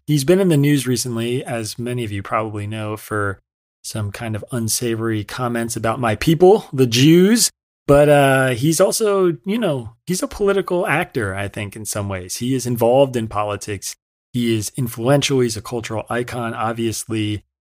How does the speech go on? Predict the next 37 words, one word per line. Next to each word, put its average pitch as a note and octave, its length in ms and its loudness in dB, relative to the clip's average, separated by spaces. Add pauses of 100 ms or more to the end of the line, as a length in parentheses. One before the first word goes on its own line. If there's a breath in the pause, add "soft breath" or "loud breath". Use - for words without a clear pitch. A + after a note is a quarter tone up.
(140)
And C3 120 2
I B2+ 40 6
think D#3+ 140 4
there's D#3 140 4
a D3 40 2
lot C3+ 140 4
of C#3 80 -2
interesting B2 340 -4
stuff A2+ 300 -4
happening A2+ 400 -4
around G#2+ 220 -4
him G#2 160 -6
that's G2+ 260 -8
not G#2+ 180 -6
really G#2+ 220 -8
being G2+ 380 -10 (100)
talked A2+ 360 -6
about. G#2 360 -2 (500)
And A#2+ 380 -2
yeah, A3 220 2 (160)
I'm C3 100 2
gonna F3+ 220 4
do C#3 240 0
something D3+ 280 -2
I D3 100 0
don't C#3+ 180 -2
usually C3+ 300 0
do C#3+ 200 0
and A#2+ 160 -2
wade C3 300 0
into C3 400 -4
a A#2+ 80 -8
pop B2+ 360 -8
culture B2+ 400 -6
issue A#2+ 520 -6
tomorrow. A#2 600 -8
So A#2 580 2